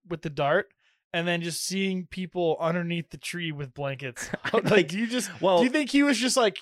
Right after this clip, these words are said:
Speaker 1: "Ha ha, you thought you got me? Like, you're an idiot"?
Speaker 2: he
Speaker 1: Or
Speaker 2: probably thought
Speaker 1: did
Speaker 2: they were
Speaker 1: he
Speaker 2: done
Speaker 1: know
Speaker 2: 'cause
Speaker 1: his
Speaker 2: apparently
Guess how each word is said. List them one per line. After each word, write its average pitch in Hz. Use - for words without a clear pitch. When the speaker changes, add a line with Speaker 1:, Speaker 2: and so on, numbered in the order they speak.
Speaker 1:
"Ha 208
ha, 196
you 190
thought 180
you 175
got 165
me? 208
Like, 160
you're 156
an 151
idiot"? 208
Speaker 2:
he -
Speaker 1:
Or 170
Speaker 2:
probably 294
thought 165
Speaker 1:
did 196
Speaker 2:
they -
were -
Speaker 1:
he 233
Speaker 2:
done 202
Speaker 1:
know 202
Speaker 2:
'cause 190
Speaker 1:
his 139
Speaker 2:
apparently 156